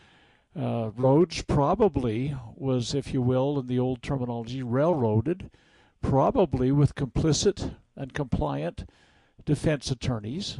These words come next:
I, uh, would trust that there will be appeal, and that through that appeal, the defense attorneys will be, um,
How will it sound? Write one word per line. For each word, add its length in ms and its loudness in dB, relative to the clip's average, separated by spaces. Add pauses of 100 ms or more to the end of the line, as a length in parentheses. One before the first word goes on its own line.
I, 360 -4
uh, 180 -2 (220)
would 240 -4
trust 440 0
that 140 -4
there 120 0
will 120 -4
be 160 -4
appeal, 540 -4 (640)
and 220 -6
that 140 0
through 220 2
that 220 2
appeal, 480 0
the 180 0
defense 460 -6
attorneys 580 -4
will 140 0
be, 400 -2
um, 520 -6